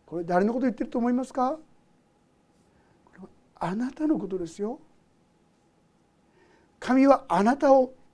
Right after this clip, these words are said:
選んだ、憐れみの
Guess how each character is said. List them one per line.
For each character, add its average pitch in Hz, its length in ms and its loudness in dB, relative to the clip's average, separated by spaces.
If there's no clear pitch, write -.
選 269 160 2
ん 247 60 2
だ、 - 220 -8
憐 370 460 6
れ 339 160 2
み 254 180 0
の 233 240 -6